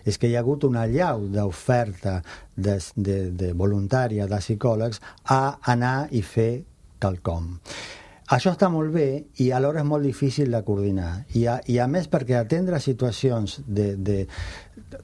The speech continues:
encara no d'estrès postraumàtic, però que arribaran, de moment de xoc traumàtic molt fort entre les, els valencians afectats, requereix una templança i una formació molt específica, que no tothom la té.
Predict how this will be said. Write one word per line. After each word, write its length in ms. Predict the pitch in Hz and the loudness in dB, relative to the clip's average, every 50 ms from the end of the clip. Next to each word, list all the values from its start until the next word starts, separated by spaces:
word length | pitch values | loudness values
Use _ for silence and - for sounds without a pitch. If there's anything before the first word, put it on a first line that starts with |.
| - - - - - | -8 -8 -6 -2 2
encara 380 | - 127 120 151 165 180 185 170 | 2 2 4 4 4 4 4 2
no 120 | 160 156 | 2 2
d'estrès 360 | 151 139 120 - 143 139 131 | 0 0 0 2 0 0 2
postraumàtic, 720 | - 131 110 - - 117 113 113 131 156 - - 120 101 107 98 | 2 0 0 2 2 2 2 2 2 0 0 0 0 0 0 0
però 180 | - 101 95 | 0 -2 0
que 80 | 87 104 | 0 0
arribaran, 640 | 101 98 101 101 98 107 113 131 147 135 113 92 95 | 0 0 2 2 2 2 2 2 0 0 -2 -4 -6
de 200 | 104 101 107 107 107 | -4 0 0 2 2
moment 320 | 110 110 117 135 156 175 | 2 2 2 0 0 0
de 120 | 160 139 110 | 0 0 -2
xoc 320 | - - 160 160 147 - - | 0 0 2 2 0 -2 -2
traumàtic 600 | - 117 113 107 110 113 120 117 101 - 104 98 | 0 0 2 2 2 0 0 0 0 2 2 2
molt 240 | 107 110 113 117 113 | 4 4 2 0 0
fort 400 | 101 - - 107 98 95 95 95 | -2 -2 0 0 0 0 -2 -2
entre 300 | 98 95 92 95 98 95 92 | -2 -2 -2 0 -2 0 0
les, 360 | 95 95 92 90 90 85 85 | 0 -2 -2 -2 -4 -6 -6
els 240 | 92 90 87 85 - | -8 -8 -8 -6 -4
valencians 600 | 98 92 92 92 95 90 - 113 110 107 101 107 | -2 -2 0 -2 -2 0 0 0 0 0 0 -4
afectats, 640 | 101 - - 107 101 - - 113 98 104 113 - - - - - - - - - - - - - | -4 -4 -4 -6 -4 -2 -2 -2 -2 -2 -4 -8 -10 -14 -12 -12 -12 -12 -12 -12 -14 -14 -10 -4
requereix 640 | - 117 123 127 120 123 135 135 160 180 156 - | 0 2 2 2 2 2 2 2 2 0 -2 -2
una 720 | - 156 151 156 151 147 143 139 135 131 127 123 120 113 - | -2 0 2 2 2 2 2 0 0 0 0 0 0 0 0
templança 840 | - 113 110 110 104 - 151 160 160 147 131 104 - 113 120 131 143 | 0 0 0 2 2 2 2 2 0 -2 -2 -2 0 0 0 0 0
i 160 | - 110 123 | 0 0 2
una 180 | 143 160 170 151 | 2 0 -2 -2
formació 880 | - - 127 120 113 113 113 117 113 - - - 131 123 110 104 110 127 | -2 0 0 2 2 2 0 0 -2 -2 -2 0 0 2 2 0 -2 -2
molt 360 | 127 107 110 120 131 131 123 | 0 0 0 2 0 -2 -2
específica, 800 | 110 - 113 101 - - 95 87 82 - - 90 90 - 90 87 | -4 -4 -4 -4 -4 -4 -6 -6 -6 -8 -12 -10 -6 -6 -6 -4
que 140 | 85 - 110 | -2 -2 0
no 100 | 110 123 123 | 0 0 0
tothom 380 | 143 131 113 - 113 110 107 | -2 -2 0 0 0 0 0
la 160 | 104 101 98 | -2 -2 -4
té. 220 | 95 - - 80 | -4 -6 -8 -8